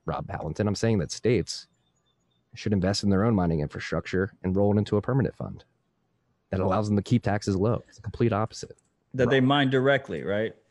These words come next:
Speaker 1: Yeah, they mine themselves. They literally take out, they can, like, the states, <laughs> that's, see, these states can speculative attack the federal government. They have access to very low <laughs> interest rate loans, particularly after covid,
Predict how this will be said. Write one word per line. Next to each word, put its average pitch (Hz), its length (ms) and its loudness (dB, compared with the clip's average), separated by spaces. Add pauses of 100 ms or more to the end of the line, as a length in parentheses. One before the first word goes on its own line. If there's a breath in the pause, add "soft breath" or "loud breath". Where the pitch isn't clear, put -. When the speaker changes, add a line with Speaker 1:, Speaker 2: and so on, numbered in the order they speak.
(120)
Speaker 1:
Yeah, 147 160 2 (340)
they 107 120 -2
mine 101 180 2
themselves. - 640 -8 (800)
They 95 180 0
literally 104 380 4
take 101 240 0
out, 90 260 0 (540 soft breath)
they 92 80 -2
can, 101 200 -2 (140)
like, 95 260 2
the 101 140 0
states, - 560 0 (100)
<laughs> 127 280 2
that's, 127 420 2 (320 loud breath)
see, 110 240 2 (100)
these 127 160 4
states 151 300 4
can 110 140 2
speculative 107 420 2
attack 113 320 -2
the - 60 -2
federal 90 260 0
government. 82 400 0
They 71 60 0
have 78 100 2
access 92 400 0
to 87 80 -2
very 92 240 2
low 87 260 0
<laughs> - 0 -
interest - 400 -2
rate 92 220 0
loans, 92 460 0
particularly 87 360 0
after - 140 -4
covid, 85 480 0